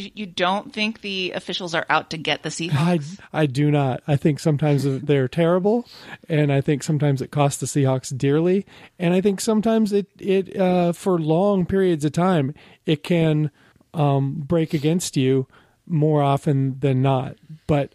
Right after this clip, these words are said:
Speaker 2: I think it is more or less random, um, and I don't think there is any conspiracy in place. But I understand Luke feels the way he feels, and I understand a lot of Seahawks fans and a lot of sports fans in general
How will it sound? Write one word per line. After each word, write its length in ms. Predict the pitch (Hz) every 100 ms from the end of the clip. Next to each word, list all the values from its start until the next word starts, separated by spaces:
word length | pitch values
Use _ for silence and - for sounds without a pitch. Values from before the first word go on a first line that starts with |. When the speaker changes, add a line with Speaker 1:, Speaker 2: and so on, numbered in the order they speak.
| -
Speaker 2:
I 160 | 151
think 320 | 135 160 143 151
it 160 | 139
is 240 | 143 147 135
more 240 | 139 135
or 60 | 131
less 320 | 127 117 -
random, 460 | 123 120 120 123 - - _ _ -
um, 500 | 127 123 120 123 120 _ _ _ - 196
and 180 | 151
I 80 | 135
don't 260 | 131 139 143
think 180 | 143 -
there 160 | 135
is 100 | 131
any 160 | 139 135
conspiracy 720 | - 139 - 139 131 123 135
in 140 | 127
place. 300 | 120 127 127
But 220 | - 147 147
I 160 | 170
understand 600 | 196 190 - 170 170 170 - - - - -
Luke 180 | 147 147
feels 200 | 156 135
the 60 | 143
way 120 | 131
he 60 |
feels, 500 | 123 208 226 220 214 - - - -
and 180 | 143
I 80 | 139
understand 420 | 139 127 - 135
a 40 | 131
lot 180 | 131 139
of 80 |
Seahawks 480 | - 147 131 123 -
fans 400 | - 127 127 123
and 120 | 175
a 40 | 208
lot 200 | 247 214
of 100 | 185 _
sports 420 | - - 156 156 -
fans 320 | 151 147 131
in 140 | 135
general 440 | 127 131 127 123